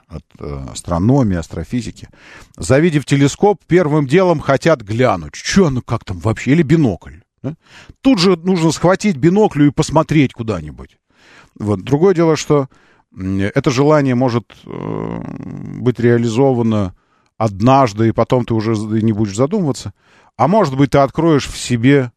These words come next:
новое хобби. Может, окажется, что тебя это потрясает. Может, ты,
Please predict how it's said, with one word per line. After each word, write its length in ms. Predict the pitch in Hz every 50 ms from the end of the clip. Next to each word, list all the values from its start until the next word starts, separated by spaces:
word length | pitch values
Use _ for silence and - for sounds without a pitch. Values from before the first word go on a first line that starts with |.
| _ _
новое 360 | - 113 131 127 117 113 104
хобби. 460 | - - - 110 110 107 101 85 85
Может, 260 | 85 90 107 104 - 110
окажется, 420 | 104 - 123 117 104 - - 101
что 320 | 95 - - 104 95 95
тебя 240 | 92 - - 98 104
это 140 | 101 - -
потрясает. 640 | - - - - 95 90 - - 95 87 85 80 -
Может, 200 | 104 110 - -
ты, 160 | - 110 95